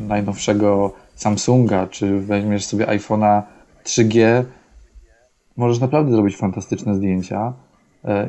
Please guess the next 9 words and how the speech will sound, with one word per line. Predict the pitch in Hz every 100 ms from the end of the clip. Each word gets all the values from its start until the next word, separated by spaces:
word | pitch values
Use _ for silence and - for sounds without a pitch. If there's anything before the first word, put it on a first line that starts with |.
| -
jeżeli | 113 113 117
tylko | 131 127 131
będziesz | 123 127 120 123 -
ten | - 123 123 120 127
telefon | - 120 120 123 117
bardzo | 117 113
dobrze, | 113 110 110
będziesz | 104 107 104
znał | 104 107 107